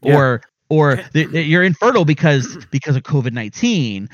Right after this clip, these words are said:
Speaker 2: not because of the vaccine. And that will be the revisionist history in this.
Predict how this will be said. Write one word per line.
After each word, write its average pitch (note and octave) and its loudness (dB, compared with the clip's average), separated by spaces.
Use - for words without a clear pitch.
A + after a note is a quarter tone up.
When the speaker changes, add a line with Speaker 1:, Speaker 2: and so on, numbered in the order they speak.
Speaker 2:
not D3 2
because B2 -8
of G2 -8
the G2 -6
vaccine. F2 -10
And B2+ 4
that F3+ 2
will A3 -4
be D3+ 2
the C3+ 0
revisionist C#3 0
history C#3 0
in A#2 -6
this. A#2+ -4